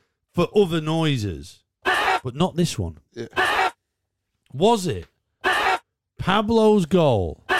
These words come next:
Speaker 1: against Swansea, where he ripped off his top and the whole Leeds, even Pa-, uh, Radrazani, came running down to the side?
Speaker 2: There was absolute limbs in this office area that we were
Speaker 1: Oh, it was
Speaker 2: watching.
Speaker 1: limbs.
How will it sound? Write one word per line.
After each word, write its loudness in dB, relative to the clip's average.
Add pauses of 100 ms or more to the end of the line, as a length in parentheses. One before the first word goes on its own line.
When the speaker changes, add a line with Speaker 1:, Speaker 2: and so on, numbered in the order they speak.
(800)
Speaker 1:
against 0
Swansea, 0 (440)
where 2
he 2
ripped -2
off 0
his 0
top 0 (640)
and -2
the 4
whole 4
Leeds, 2
even 2
Pa-, 0
uh, 2
Radrazani, -2 (600)
came 0
running 0
down 0
to 2
the 2
side? 2 (1500)
Speaker 2:
There -2
was 0
absolute 0
limbs 0
in -2
this -6
office -4
area -6
that -8
we 0
were 2
Speaker 1:
Oh, 0
it -6
was -6
Speaker 2:
watching. -10
Speaker 1:
limbs. -14